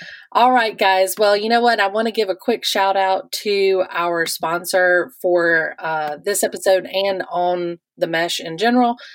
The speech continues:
Time Genies, the corporate and personal concierge and errand service.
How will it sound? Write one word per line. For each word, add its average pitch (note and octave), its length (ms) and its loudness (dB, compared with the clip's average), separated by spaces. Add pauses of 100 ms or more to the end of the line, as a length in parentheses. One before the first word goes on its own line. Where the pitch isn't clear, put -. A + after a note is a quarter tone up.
(280)
Time G#3+ 460 -2
Genies, G#3+ 720 -2
the F3 80 -6
corporate - 580 -2
and E3 140 -18
personal G3 460 -4
concierge G3 640 -2
and E3 80 -10
errand F3+ 400 -2
service. F#3+ 440 0